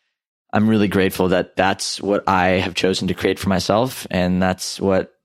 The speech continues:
you know, Gina and I have chosen to create in our relationship, which is this safe container for both of us to be seen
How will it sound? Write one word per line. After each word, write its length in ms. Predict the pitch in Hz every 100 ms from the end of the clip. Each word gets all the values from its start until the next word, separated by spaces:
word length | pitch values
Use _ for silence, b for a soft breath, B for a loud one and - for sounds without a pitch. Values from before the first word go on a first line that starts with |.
| _
you 80 | 107
know, 180 | 90 90
Gina 260 | 85 98 90
and 100 | 87
I 140 | 92
have 260 | 90 85 -
chosen 360 | 92 90 98
to 100 | -
create 240 | - 90 76
in 60 |
our 140 | 69 92
relationship, 760 | 92 104 - 113 123 143 -
which 180 | 92 -
is 240 | 90 87
this 160 | 92 -
safe 260 | 90 87
container 460 | - 92 90 90 92
for 220 | - 98
both 340 | 85 76 82 95
of 120 | 90
us 260 | 95 -
to 140 | - 92
be 160 | 92
seen 680 | 87 - 101 90 90 95